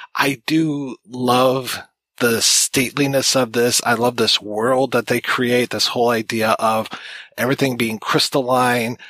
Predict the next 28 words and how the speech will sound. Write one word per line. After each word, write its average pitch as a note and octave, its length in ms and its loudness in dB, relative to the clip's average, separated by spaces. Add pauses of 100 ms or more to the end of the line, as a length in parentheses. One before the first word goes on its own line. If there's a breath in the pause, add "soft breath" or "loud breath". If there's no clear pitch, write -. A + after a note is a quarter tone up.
(140 loud breath)
I A#2 100 0
love B2 200 0
the B2+ 140 2
idea A#2 420 0
of A2 200 -6
the, A2 420 -2
um, G2 400 0
the - 200 -2
S - 460 -2
on B2+ 240 0
his A2+ 240 -4
chest, - 600 0
not A#2+ 220 0
standing C#3 460 0
for C3+ 160 -4
Superman, B2+ 800 0
that A2+ 160 -2
it's - 320 -2 (180)
this - 320 0 (240)
family C3+ 400 0
crest - 560 0
and A2+ 100 -4
that A2+ 160 0
everybody B2+ 380 2
has A#2+ 360 2
these B2 200 -2
different B2 400 0 (460 loud breath)
alien B2+ 580 2